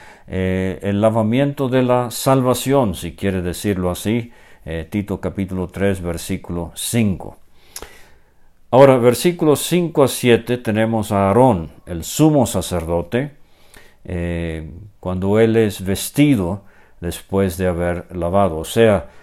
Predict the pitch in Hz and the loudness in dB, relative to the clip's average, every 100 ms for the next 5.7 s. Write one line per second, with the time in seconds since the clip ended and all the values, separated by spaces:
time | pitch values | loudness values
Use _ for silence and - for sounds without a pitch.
0 | - - 87 92 95 - 101 120 135 123 | -16 -6 -4 -2 -4 -4 0 2 2 2
1 | 110 95 - - 90 101 101 95 87 87 | -2 -2 -8 -8 -4 -2 0 -2 -6 -8
2 | 85 - - 113 98 92 90 85 - 98 | -8 -8 -4 -4 -4 -6 -4 -6 -4 0
3 | 104 101 135 151 - - - 82 92 95 | 0 0 -2 -2 -10 -20 -12 -4 0 0
4 | 87 92 - 95 90 - 135 143 - 82 | 2 0 0 -2 -2 0 4 4 2 -8
5 | 76 - 85 73 73 73 | -10 -6 -6 -6 -8 -10